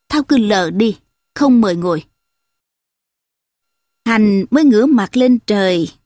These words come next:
than rằng: "Than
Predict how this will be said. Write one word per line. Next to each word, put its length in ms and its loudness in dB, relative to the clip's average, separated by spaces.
than 320 0
rằng: 220 -4
"Than 540 -2